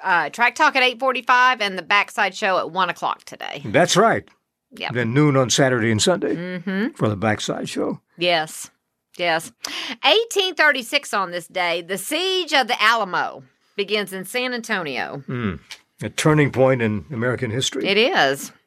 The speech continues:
Speaker 1: It is. Eighteen seventy on this day, Mississippi was readmitted to the Union. N-, eighteen eighty-six, the aluminum manufacturing process is discovered.
Speaker 2: Hmm.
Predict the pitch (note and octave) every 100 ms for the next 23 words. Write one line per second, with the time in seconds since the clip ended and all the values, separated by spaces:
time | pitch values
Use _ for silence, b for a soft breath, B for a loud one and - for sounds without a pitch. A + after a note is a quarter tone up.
0 | _ F3+ G3 A#3+ D3 C#3 - B B B
1 | B B B3 E4 F#4 - D#4 C#4 A#3 -
2 | C4+ C#4 D4+ A#3 G3 F#3 F3+ F3 E3 F3+
3 | E3+ F3 G3+ A#3+ A3+ - A#3 A#3 C4+ F4+
4 | A3+ F#3+ E3 F3+ A3 G#3 F#3 F#3+ F3+ E3+
5 | - F3 E3 E3+ C#3+ C#3+ D3+ E4 _ B
6 | B B D4 B3 B - G#3 A3 - C4
7 | D4+ - C#4+ C4 A#3+ A#3 C4 A4 D#4+ -
8 | G#3+ G3+ - G#3+ G#3+ G#3+ B3 E4+ F#4 F#4+
9 | F4 C4 B3+ C4+ C4 A#3+ A#3+ A#3 C4+ A#3+
10 | G#3 - B3+ A#3+ - D3+ C#3 - F#3 D3
11 | E3 D#3 - C#3 A2 D2+ C3+ C3+ E3+ C3+
12 | F2+